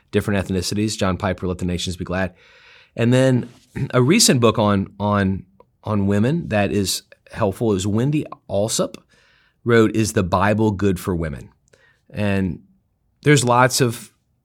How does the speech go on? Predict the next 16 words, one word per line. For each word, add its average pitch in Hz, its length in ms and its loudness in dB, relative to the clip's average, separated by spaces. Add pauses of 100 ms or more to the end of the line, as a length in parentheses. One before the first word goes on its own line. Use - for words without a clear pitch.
scholars. 113 520 2
Rodney 107 280 4
Stark, 104 360 2
I, 101 160 -2
I 101 100 -6
quoted 104 240 0
from 95 160 -4
him 98 180 -2
in 95 80 0
the 92 60 -2
sermon, 95 540 -2 (360)
shows 101 460 2
how 92 460 0 (420)
the 87 100 -8
early 101 280 2
church 98 440 -2